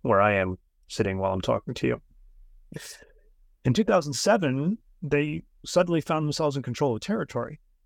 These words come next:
and able to run a government. And as we saw perhaps more clearly in the,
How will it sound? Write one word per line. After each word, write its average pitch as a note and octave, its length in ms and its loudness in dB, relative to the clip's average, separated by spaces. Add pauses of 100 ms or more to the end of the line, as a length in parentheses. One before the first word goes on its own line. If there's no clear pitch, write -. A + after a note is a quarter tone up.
(180)
and B2+ 120 -2
able B2+ 160 2
to A#2 80 4
run A2+ 160 4
a G2 40 -2
government. G#2+ 440 0 (560)
And A2+ 360 2
as A#2+ 220 0
we A#2+ 80 -2
saw D#3+ 320 2
perhaps C3+ 380 -4
more A#2+ 180 -2
clearly D#3 440 0
in A#2+ 40 0
the, D3 240 -6